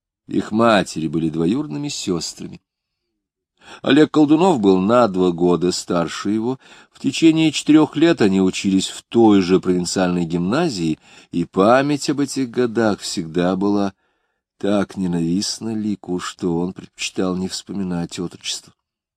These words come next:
Мало того, его Россию так заволокло, пожалуй, именно потому, что личных воспоминаний своих он не пестовал.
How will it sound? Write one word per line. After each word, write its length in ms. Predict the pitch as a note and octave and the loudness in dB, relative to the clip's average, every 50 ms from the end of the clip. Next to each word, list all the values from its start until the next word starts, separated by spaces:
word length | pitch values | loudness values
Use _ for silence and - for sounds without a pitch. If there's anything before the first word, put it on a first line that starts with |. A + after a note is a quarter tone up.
| _ _ _ _ _ _ | _ _ _ _ _ _
Мало 340 | - E2 G2+ A#2 A#2+ A2+ G2+ | -4 -2 0 2 2 0 -2
того, 360 | _ - A2+ G2+ F#2+ F#2 - _ _ _ _ _ _ _ _ _ _ _ _ _ _ _ _ _ _ _ | _ -4 -2 -2 -2 -4 -6 _ _ _ _ _ _ _ _ _ _ _ _ _ _ _ _ _ _ _
его 220 | - E2+ E2 F2 F2+ | -10 -6 -4 -2 0
Россию 640 | F#2+ F#2 F#2 - - - B2 B2+ B2 A2 G2 F2 - | 0 0 0 -2 -4 0 2 4 4 6 4 2 0
так 280 | _ - G2 G#2+ G2 | _ -8 -6 -4 -4
заволокло, 800 | E2 D#2 D#2+ E2+ E2+ F2 F2 E2+ - _ - - - G#2 G#2 F#2+ - _ | -4 -2 -2 -2 -2 -2 -4 -4 -6 _ -12 -4 -2 -2 -2 -2 -4 _
пожалуй, 440 | - - D#2+ D#2 E2+ D#2+ D#2+ D#2 - | -10 -8 -6 -6 -4 -4 -4 -6 -6
именно 440 | _ F#2+ G2 F#2+ G2+ G#2 A2 A2 | _ -6 -6 -6 -6 -6 -6 -8
потому, 360 | - - - - G#2+ G#2 G2 F2+ | -10 -12 -12 -10 -8 -8 -8 -8
что 260 | - - - F#2+ F2+ | -10 -8 -6 -4 -4
личных 600 | F2+ F2+ F#2+ F2+ - - - G#2 G2+ F#2+ - _ | -2 -4 -4 -6 -6 -10 -8 -8 -10 -10 -10 _
воспоминаний 720 | G2 F#2+ - - _ - F#2+ F#2+ F#2 F2+ F#2 F2+ F#2 F2+ F2 | -8 -8 -8 -8 _ -8 -8 -6 -6 -6 -6 -6 -6 -6 -6
своих 340 | - - - F2+ F2+ - | -6 -4 -4 -6 -6 -4
он 200 | - F#2 F2 F2 | -8 -6 -6 -4
не 120 | E2+ F2 F#2 | -6 -6 -8
пестовал. 640 | - _ - - F#2 - - - - - F2+ F2+ E2+ | -8 _ -8 -8 -8 -6 -8 -10 -8 -8 -8 -8 -8